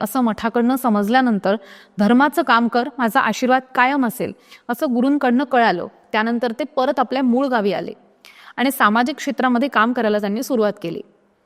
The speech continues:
प्रताप सारंगींनी ओडिशातील बालासोर आणि मयूरभंज जिल्ह्यामध्ये आदिवासी लोकांसाठी गण शिक्षा मंदिर योजनेअंतर्गत अनेक शाळा सुरू केल्या. गोशाळा तसंच तरुणांना शारीरिक प्रशिक्षण देत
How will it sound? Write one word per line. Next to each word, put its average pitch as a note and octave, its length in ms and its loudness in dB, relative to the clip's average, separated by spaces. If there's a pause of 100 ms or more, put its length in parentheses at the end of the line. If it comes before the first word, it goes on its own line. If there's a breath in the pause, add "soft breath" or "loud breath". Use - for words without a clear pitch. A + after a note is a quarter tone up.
(180 loud breath)
प्रताप D4 320 2
सारंगींनी C4+ 580 4
ओडिशातील B3+ 520 2
बालासोर A3+ 520 2
आणि C#4 240 0
मयूरभंज B3+ 500 0
जिल्ह्यामध्ये A#3+ 680 0
आदिवासी B3+ 480 -2
लोकांसाठी C4 580 0 (140)
गण B3 200 0
शिक्षा - 340 -4
मंदिर B3+ 300 0
योजनेअंतर्गत A3+ 720 -2 (100)
अनेक C#4+ 240 -2
शाळा A#3 280 2
सुरू G#3 240 -2
केल्या. E3+ 240 -4 (680 loud breath)
गोशाळा A#3 540 4
तसंच A#3 260 -2
तरुणांना A#3+ 480 2
शारीरिक A#3+ 440 -2
प्रशिक्षण C4 560 -6
देत A3 120 2